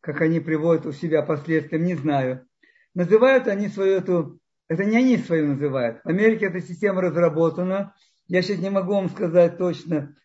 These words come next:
Там есть очень хорошее английское название её. Вот. И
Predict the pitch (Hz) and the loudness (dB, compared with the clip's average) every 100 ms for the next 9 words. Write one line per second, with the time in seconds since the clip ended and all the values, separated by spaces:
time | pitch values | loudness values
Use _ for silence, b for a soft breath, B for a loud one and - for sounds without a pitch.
0 | _ 180 185 175 - 214 165 160 165 170 | _ 0 2 -2 -2 -4 -2 -2 0 0
1 | 156 165 156 156 156 143 160 151 135 143 | 0 -2 -2 -2 -4 -2 -2 0 0 0
2 | 143 139 147 165 - _ _ - 180 180 | 2 2 0 -2 -10 _ _ -4 0 2
3 | 190 202 - _ _ _ _ _ - 165 | 2 -2 -18 _ _ _ _ _ -8 0
4 | 202 202 - _ _ _ _ _ _ _ | 2 2 -6 _ _ _ _ _ _ _
5 | _ _ _ - 190 190 180 170 147 127 | _ _ _ -4 2 4 4 4 0 -2